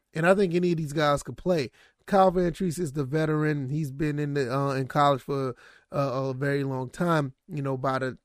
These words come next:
today's standards, six years. And he's gonna come in, and he look like he's gonna be the starter. Look like he's ready to go.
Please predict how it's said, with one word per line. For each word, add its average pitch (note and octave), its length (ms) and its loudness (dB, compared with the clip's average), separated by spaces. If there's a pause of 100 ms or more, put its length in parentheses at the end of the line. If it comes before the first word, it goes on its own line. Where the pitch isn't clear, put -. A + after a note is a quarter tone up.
(120)
today's C#3 400 -2
standards, B2 460 -4
six D#3 400 -8
years. D3+ 380 -2 (340)
And D3 280 -2
he's D#3 280 0
gonna D#3 220 2
come D3+ 240 -2
in, C#3+ 120 -2
and C3+ 260 -6
he C#3+ 180 -4
look G#3+ 140 8
like E3+ 160 6
he's E3 120 0
gonna D#3+ 140 2
be D3+ 100 -2
the D#3+ 60 -6
starter. C#3+ 320 0
Look E3 100 2
like D3 120 2
he's D#3 180 -2
ready D3 180 -2
to B2+ 60 -8
go. B2+ 320 -4